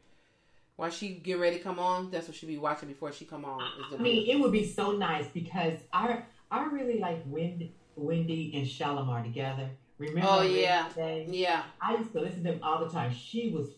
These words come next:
Speaker 2: funny as hell. They were
Speaker 1: Yeah.
Speaker 2: both funny,
Speaker 1: Mm-hmm.
Speaker 2: I
Speaker 1: Yeah.
Speaker 2: swear. Um,
Speaker 1: Yeah, they were good.
Speaker 2: and, uh, you know,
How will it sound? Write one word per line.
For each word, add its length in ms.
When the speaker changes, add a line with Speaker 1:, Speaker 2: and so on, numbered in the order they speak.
Speaker 2:
funny 360
as 200
hell. 160
They 120
were 160
Speaker 1:
Yeah. 160
Speaker 2:
both 360
funny, 220
Speaker 1:
Mm-hmm. 240
Speaker 2:
I 180
Speaker 1:
Yeah. 220
Speaker 2:
swear. 320
Um, 480
Speaker 1:
Yeah, 320
they 140
were 180
good. 300
Speaker 2:
and, 220
uh, 340
you 160
know, 280